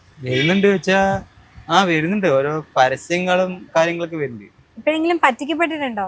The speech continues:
Speaker 2: ഇങ്ങനെ ഒരു പ്രമോഷൻ എല്ലാം പോയിട്ട്?
Speaker 1: പറ്റിക്കപ്പെട്ടിട്ടുണ്ടെന്നാ ഇല്ല, ഇതുവരെ പറ്റിക്കപ്പെട്ടിട്ടില്ല.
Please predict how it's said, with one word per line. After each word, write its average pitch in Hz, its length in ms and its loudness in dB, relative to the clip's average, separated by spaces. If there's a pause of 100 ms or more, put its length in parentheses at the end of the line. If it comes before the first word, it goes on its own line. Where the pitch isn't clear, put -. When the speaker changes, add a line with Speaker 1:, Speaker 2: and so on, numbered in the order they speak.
Speaker 2:
ഇങ്ങനെ 220 180 -14
ഒരു 220 80 -12
പ്രമോഷൻ 233 560 -4
എല്ലാം 247 200 2
പോയിട്ട്? 240 380 -2 (1500)
Speaker 1:
പറ്റിക്കപ്പെട്ടിട്ടുണ്ടെന്നാ 180 920 0 (380)
ഇല്ല, 190 220 0
ഇതുവരെ 156 220 -4
പറ്റിക്കപ്പെട്ടിട്ടില്ല. 156 720 -8